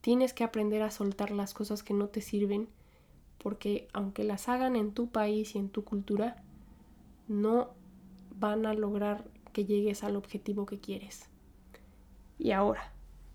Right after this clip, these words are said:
vamos a cerrar entonces con lo más importante. No te tienes que salir.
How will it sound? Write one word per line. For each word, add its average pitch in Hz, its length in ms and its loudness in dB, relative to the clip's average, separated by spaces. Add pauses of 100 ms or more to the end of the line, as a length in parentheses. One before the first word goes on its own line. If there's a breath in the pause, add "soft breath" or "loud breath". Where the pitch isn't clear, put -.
(120)
vamos 254 220 6
a 277 60 6
cerrar 240 280 4
entonces 247 640 4 (1400 loud breath)
con 196 180 0
lo 190 80 -2
más 202 280 -4
importante. 202 560 -4 (2000)
No 208 160 2
te 214 100 2
tienes 226 260 6
que 226 120 -4
salir. 208 460 0